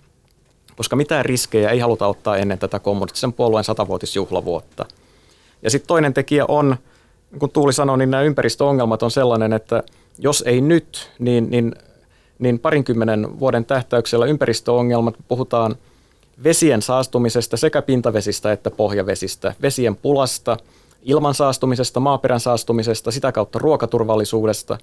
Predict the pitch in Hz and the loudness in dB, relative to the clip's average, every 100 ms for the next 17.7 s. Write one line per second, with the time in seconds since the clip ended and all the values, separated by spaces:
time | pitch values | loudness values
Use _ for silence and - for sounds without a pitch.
0 | _ _ _ _ _ - 175 175 147 - | _ _ _ _ _ -2 0 2 0 2
1 | 170 143 - 131 127 120 - 147 147 113 | 2 2 0 0 2 -2 -4 0 2 0
2 | - _ 117 107 101 92 - - _ - | -4 _ -2 0 0 -2 -8 -14 _ -8
3 | 139 156 139 123 - 143 139 117 120 127 | -2 0 0 -2 -4 -4 -2 0 0 0
4 | - 120 113 104 101 110 143 127 110 113 | -2 -2 0 0 0 0 2 2 0 0
5 | 120 117 107 101 107 104 101 - - _ | 2 2 2 -2 -4 -4 -6 -10 -16 _
6 | _ - 117 123 - _ 110 95 _ _ | _ -6 -2 -2 -4 _ -4 -4 _ _
7 | _ _ _ _ - 104 - _ _ - | _ _ _ _ -2 -2 -4 _ _ -4
8 | 131 202 175 147 107 - 95 - 131 123 | 0 2 2 2 0 -2 -6 -6 -6 -2
9 | 147 147 113 104 113 113 127 113 - 107 | 0 2 2 2 0 0 0 -2 -4 -4
10 | 101 101 - _ _ _ _ _ _ _ | -2 -4 -6 _ _ _ _ _ _ _
11 | - - 131 135 135 135 113 - - - | -20 -4 0 2 4 2 0 -6 -20 -6
12 | 180 - - 208 160 - 170 151 - 135 | -6 -4 0 2 2 0 -2 -4 -2 0
13 | 131 131 175 156 107 98 101 101 113 107 | 0 2 2 4 2 0 -2 0 0 0
14 | 110 120 123 123 117 113 117 110 135 127 | 0 0 0 2 0 -2 -4 -2 0 0
15 | 107 110 107 120 135 113 107 110 127 120 | 2 0 -2 -4 -4 -2 0 0 0 -2
16 | 147 135 113 - 117 117 117 139 170 123 | -2 0 0 0 0 0 0 0 0 0
17 | 107 110 92 92 - - | 0 0 -2 -4 -8 -18